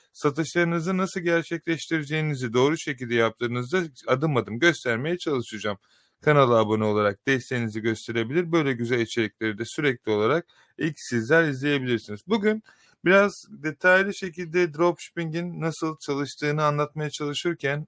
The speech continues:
aynı şekilde ürünlerinizin listeleme sürecini nasıl otomatik hale getirebilir, kazandıran ürünleri nasıl bulabilirsiniz, en sonunda da bu ürünleri nasıl listeleyebilirsiniz, onlarla ilgili bilgiyi anlatacağım.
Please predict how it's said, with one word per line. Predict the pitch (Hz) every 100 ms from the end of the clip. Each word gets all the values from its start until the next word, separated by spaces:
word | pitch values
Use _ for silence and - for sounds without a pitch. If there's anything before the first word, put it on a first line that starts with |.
| _
aynı | 131 147
şekilde | 135 127 117 117 104 135 156 _ _ -
ürünlerinizin | 127 139 131 131 131 120 127
listeleme | 131 - 147 143 143
sürecini | - 123 110 110 107 104
nasıl | 135 -
otomatik | 151 - 151 143 156 151
hale | 147 147
getirebilir, | 147 143 147 147 151 202 - _ _
kazandıran | - 175 175 175 156 131 147
ürünleri | 160 147 120 120
nasıl | 139 170
bulabilirsiniz, | 165 175 160 180 175 185 208 - _ _ -
en | 165 170
sonunda | - 139 120 123
da | 151 156
bu | 151
ürünleri | 120 113 120 131
nasıl | 156 - 117
listeleyebilirsiniz, | 131 - 139 127 120 113 113 135 170
onlarla | 156 143 139 120
ilgili | 113 120 160
bilgiyi | 147 135 123
anlatacağım. | 110 95 92 120 156 247